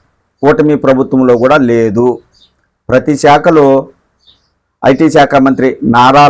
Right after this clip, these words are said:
లోకేష్ బాబు గారు ఏలు పెడుతున్నారు. అలాగే ఏ నాయకునికి పదవులు రావాలన్నా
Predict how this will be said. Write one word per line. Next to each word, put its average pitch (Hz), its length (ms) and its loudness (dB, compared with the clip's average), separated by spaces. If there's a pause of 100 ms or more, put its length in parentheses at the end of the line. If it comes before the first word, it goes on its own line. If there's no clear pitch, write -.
లోకేష్ 127 460 0
బాబు 120 220 2
గారు 131 180 0 (640)
ఏలు 139 200 2
పెడుతున్నారు. 113 640 -2 (600)
అలాగే 151 320 2 (600)
ఏ 151 40 6 (100)
నాయకునికి 147 560 0
పదవులు 135 340 2
రావాలన్నా 127 460 2